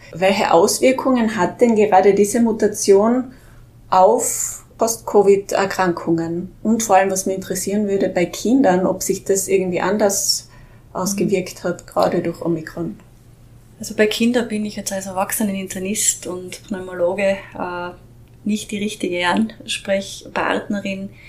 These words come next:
Speaker 2: äh, wenn auch wir in diesem Versorgungsnetzwerk, und das ist vielleicht wichtig, sind auch die Pädiater mit dabei.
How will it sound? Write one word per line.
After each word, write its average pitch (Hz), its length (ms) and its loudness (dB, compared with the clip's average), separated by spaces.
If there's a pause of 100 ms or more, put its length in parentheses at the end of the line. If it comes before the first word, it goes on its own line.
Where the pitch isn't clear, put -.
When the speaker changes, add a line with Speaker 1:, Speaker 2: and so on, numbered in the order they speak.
(260)
Speaker 2:
äh, 190 200 -2
wenn 185 320 -6
auch 185 520 -6
wir 190 220 -12
in 185 100 -8
diesem 180 240 -8
Versorgungsnetzwerk, 202 1120 -4
und 185 100 -8
das 190 160 -6
ist 208 140 -6
vielleicht 180 460 -10
wichtig, 214 600 -8 (440)
sind 202 320 -2
auch 190 180 -4
die 185 80 -10
Pädiater 175 500 -6
mit 180 320 -8
dabei. 127 380 -8